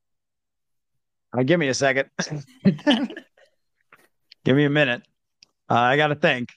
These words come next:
Um, it's like a debate club. You don't get to choose your side of the argument, so you've gotta craft something here.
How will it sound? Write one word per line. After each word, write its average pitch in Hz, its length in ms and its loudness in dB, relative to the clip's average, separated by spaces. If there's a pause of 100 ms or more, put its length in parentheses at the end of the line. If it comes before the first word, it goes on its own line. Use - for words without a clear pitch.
(180)
Um, 123 760 2 (1200)
it's 131 180 -2
like 170 220 0
a 151 380 2
debate 196 420 0
club. 139 360 0
You 143 120 -2
don't 156 200 2
get 170 140 0
to 139 100 -6
choose 165 460 0
your 160 140 2
side 160 340 0
of 139 80 -8
the 139 100 -2
argument, 123 640 -2
so 123 200 0
you've 117 220 -2
gotta 131 240 2
craft 147 420 -2
something 110 420 -6
here. 101 300 -8